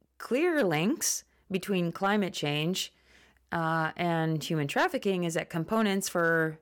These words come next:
solar energy largely comes from state-sponsored slavery in China. I mean, I don't think there's a solar panel around, uh,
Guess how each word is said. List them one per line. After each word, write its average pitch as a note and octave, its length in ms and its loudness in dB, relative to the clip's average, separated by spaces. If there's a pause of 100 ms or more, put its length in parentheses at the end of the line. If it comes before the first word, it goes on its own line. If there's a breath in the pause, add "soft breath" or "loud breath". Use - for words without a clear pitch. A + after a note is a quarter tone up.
(160)
solar F3 440 0
energy F#3 600 0
largely F#3+ 680 0 (360 soft breath)
comes F3+ 360 0
from F3+ 280 0
state-sponsored F3 680 -2
slavery E3+ 360 0
in F#3+ 60 2
China. B3+ 380 0 (300 loud breath)
I - 40 -4
mean, F3 120 0
I G3 120 2
don't B3+ 220 -4
think F#3 280 -4
there's F3 340 2
a E3+ 60 -2
solar E3+ 380 2
panel G3 380 2
around, F3 500 0 (540 loud breath)
uh, E3+ 380 2